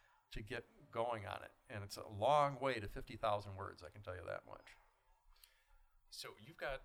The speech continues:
Speaker 2: uh, something like six hundred hours in a Falcon twenty, and I get the sense that you really love Falcon jets.
Speaker 1: Yes.
Speaker 2: Tell, tell me why.
Speaker 1: Um, my first job in aviation was my first summer out of school. I, I went to work at National Car Rental at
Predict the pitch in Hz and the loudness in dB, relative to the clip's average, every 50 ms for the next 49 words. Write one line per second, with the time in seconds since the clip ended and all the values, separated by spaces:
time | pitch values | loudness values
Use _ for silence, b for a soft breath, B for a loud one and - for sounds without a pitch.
0 | - - 104 95 92 90 92 95 - 117 113 110 101 90 87 - - 113 - - | -6 -4 -2 -2 -2 -4 -6 -8 -10 -12 -10 -10 -10 -10 -8 -10 -10 -10 -8 -6
1 | 107 98 95 90 90 92 95 95 90 90 85 82 82 - - 87 95 - 85 85 | -4 0 2 2 2 2 -2 -4 -6 -6 -8 -10 -8 -8 -10 -10 -10 -12 -16 -12
2 | - 87 87 98 104 - - - - 82 82 87 95 95 - - - - 95 92 | -10 -10 -10 -10 -12 -14 -18 -20 -18 -18 -16 -16 -16 -16 -14 -12 -10 -8 -8 -8
3 | 95 - 90 - 95 98 98 92 87 98 95 92 90 92 92 90 - - 92 95 | -10 -12 -16 -16 -14 -14 -12 -10 -10 -10 -10 -6 -4 -4 -4 -4 -6 -8 -8 -8
4 | - - 87 82 85 - - - - - - - - _ _ - 87 78 - - | -10 -12 -12 -10 -10 -10 -10 -10 -12 -12 -12 -14 -18 _ _ -6 -4 -4 -4 -4
5 | - - - - - 110 104 98 87 90 85 87 - - - - B B B B | -6 -12 -14 -12 -10 -8 -8 -6 -6 -8 -10 -10 -12 -18 -20 -20 B B B B
6 | B B B B B 123 120 120 113 113 113 110 107 107 - - _ - - _ | B B B B B -2 0 2 2 2 2 0 -2 -6 -12 -18 _ -20 -20 _
7 | _ - - - - 190 185 - - 180 170 175 156 123 131 135 123 117 113 120 | _ -6 -6 -2 0 0 0 2 4 4 6 6 4 0 -2 -4 -4 -4 -4 -4
8 | 135 - - - - - - - - 107 107 107 101 - 110 101 104 - - - | -4 -4 -6 -8 -12 -16 -20 -14 -10 -8 -8 -8 -6 -6 -6 -6 -6 -6 -4 -4
9 | 135 127 123 - - - - 139 135 139 127 117 113 107 - 113 117 113 110 - | -2 -2 -2 -4 -4 -2 0 0 0 2 0 0 0 0 2 2 2 2 0 -2
10 | - - - 139 131 117 104 107 101 98 101 B B B B B B B - 113 | -8 -4 -2 0 0 4 4 4 4 4 2 B B B B B B B 2 2
11 | 113 110 110 - - 135 127 127 - - 123 117 113 113 - 113 101 98 95 - | 2 2 0 -6 -6 -6 8 10 10 10 10 6 2 2 2 0 0 0 0 -4
12 | - _ _ _ - 117 107 123 - - 107 101 - - 117 117 120 113 95 90 | -10 _ _ _ -4 -2 -2 -2 -2 -4 -4 -4 0 2 2 2 2 0 -2 -2
13 | 87 92 - - - 101 95 92 | -6 -8 -8 -4 -2 -2 -2 -2